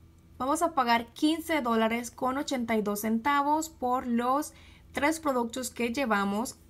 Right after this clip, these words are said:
y nos van a regresar un extra box de cinco dólares, haciendo esta compra por diez dólares con ochenta y dos centavos.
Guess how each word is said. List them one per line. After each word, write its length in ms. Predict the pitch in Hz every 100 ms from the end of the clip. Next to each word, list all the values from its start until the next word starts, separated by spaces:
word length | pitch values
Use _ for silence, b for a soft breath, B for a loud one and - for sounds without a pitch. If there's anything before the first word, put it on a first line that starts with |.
| - -
y 100 | 277
nos 240 | 311 330 254
van 180 | 254
a 60 | 247
regresar 560 | 254 262 254 233 220 214
un 200 | 240 285
extra 240 | 320 -
box 360 | 214 214 220 226
de 120 | 220
cinco 480 | - 220 220 220 208
dólares, 560 | 190 190 190 233 320 B B B
haciendo 340 | - 226 277 302
esta 180 | 311 277
compra 380 | 240 233 247
por 240 | 226 220 202
diez 340 | 220 220 226
dólares 480 | 220 220 214 220 226
con 320 | - 220 220
ochenta 400 | 226 226 208 208
y 80 | 190
dos 200 | 190 190
centavos. 600 | 226 226 294 302 330 339